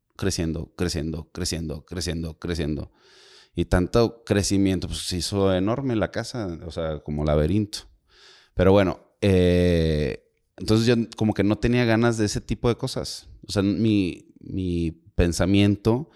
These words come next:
era, "Quiero un departamento y quiero, eh, vivir con alguien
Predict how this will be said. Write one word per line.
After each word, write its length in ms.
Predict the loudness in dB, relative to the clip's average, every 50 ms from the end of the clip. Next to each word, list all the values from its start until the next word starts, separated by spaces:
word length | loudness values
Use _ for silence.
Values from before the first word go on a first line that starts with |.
| _ -20 -20 -20 -20 _ _ -2
era, 240 | 0 2 2 0 0
"Quiero 240 | 0 0 2 2
un 720 | 4 2 2 2 2 0 0 0 -2 -2 -4 -6 -8 -10 -10 -6
departamento 540 | -4 -2 -2 -2 -2 0 0 0 0 0
y 40 | 0
quiero, 280 | 2 2 2 2 2 0 -4 -10 -12 -12 -14 _ _ _ _ _ _ _ _ -8
eh, 160 | -6 -4 -4 -2
vivir 340 | -2 0 0 0 0 -2 -2
con 180 | -2 -2 0 0
alguien 460 | 0 0 0 0 -2 -2 -4 -6